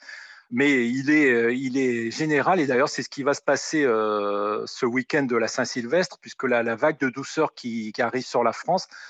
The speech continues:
va se propager, euh, au cours du week-end jusqu'à la Russie. Et sur l'ensemble de l'Europe, on aura des excédents de température qui pourront atteindre localement dix à quinze degrés.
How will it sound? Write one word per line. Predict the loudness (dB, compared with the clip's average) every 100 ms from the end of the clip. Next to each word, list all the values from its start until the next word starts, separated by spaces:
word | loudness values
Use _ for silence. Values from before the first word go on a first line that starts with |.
| -20 -2
va | -2
se | 0
propager, | -2 -2 0 2 2 2 2
euh, | 4 4 2
au |
cours | 0 -2
du | 0
week-end | -2 -2 -2 -2
jusqu'à | -4 -2 2
la | 2
Russie. | 2 -2 -6 -6 -6 -8 -20 -12 -10
Et |
sur | -4 0
l'ensemble | 2 2 -2 0
de | 2
l'Europe, | 2 2 2 0
on | -2
aura | 2 2
des | 0 -2 -2
excédents | -4 -2 0
de | 0
température | -2 0 2 2 0 -4 -4
qui | -6
pourront | -6 -4 0
atteindre | 0 0 0
localement | -2 -2 -2 -2 -4
dix | -6 -4
à | -4
quinze | -2 -4
degrés. | -4 -4 -2 -4